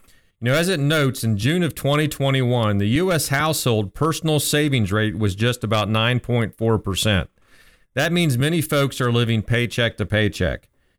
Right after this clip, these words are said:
You know, I get it. You know, life's hard, especially in an economy full of, you know, covid nineteen and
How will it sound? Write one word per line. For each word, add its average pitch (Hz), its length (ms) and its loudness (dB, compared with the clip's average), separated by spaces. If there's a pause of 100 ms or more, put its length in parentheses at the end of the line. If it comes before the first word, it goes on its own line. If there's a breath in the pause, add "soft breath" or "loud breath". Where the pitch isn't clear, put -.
You 127 80 -4
know, 147 100 0
I 160 100 0
get 147 260 0
it. 104 120 -4
You 117 80 -2
know, 113 120 2
life's 139 340 0
hard, 139 380 0
especially 139 600 -2
in 127 80 0
an 117 100 -2
economy 131 460 0
full 127 340 -2
of, 117 240 -2
you 123 120 -2
know, 110 100 0
covid 131 400 -2
nineteen 120 720 0
and 101 240 0